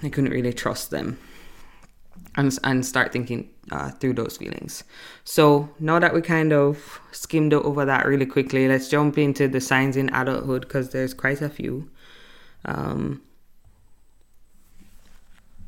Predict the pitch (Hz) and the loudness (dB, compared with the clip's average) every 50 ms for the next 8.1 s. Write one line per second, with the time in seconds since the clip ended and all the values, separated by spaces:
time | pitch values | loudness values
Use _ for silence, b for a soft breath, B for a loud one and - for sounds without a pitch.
0 | - - - - - - - - - - - 160 156 147 147 143 139 135 135 - | -18 -18 -20 -20 -20 -20 -20 -20 -10 -4 0 2 4 6 6 6 6 6 4 2
1 | - - - 147 147 - - 156 160 165 160 - 165 165 165 165 160 156 - - | 2 0 0 0 0 2 2 2 2 2 0 -2 -2 0 2 2 0 0 -2 0
2 | - 143 143 143 143 143 135 139 139 - - 135 131 135 131 135 - 147 139 143 | 4 4 4 6 4 4 2 2 2 2 2 2 4 2 2 0 2 4 4 4
3 | 147 147 - - 160 156 151 147 151 - 143 135 131 - - - 147 151 170 165 | 4 2 2 0 2 4 4 2 4 4 4 4 4 2 0 -2 -2 -2 -2 -2
4 | - 143 - 143 139 139 139 135 135 147 143 143 143 143 139 135 131 127 - - | 0 0 2 2 2 2 2 2 4 4 4 4 4 4 2 2 2 0 -2 -6
5 | - - 190 196 190 175 156 135 135 135 151 165 180 - b b b b b b | -6 -4 -2 0 2 2 2 2 0 0 -2 -2 -4 -6 b b b b b b
6 | b b b b b b b b b b b b b b b 143 135 139 139 131 | b b b b b b b b b b b b b b b -6 -2 0 0 2
7 | 127 131 - - - - - - - - - - - - - - - - - - | 0 0 -2 -4 -2 -2 -2 -2 -2 -2 0 0 0 -2 -6 -8 -10 -10 -8 -8
8 | - - | -10 -12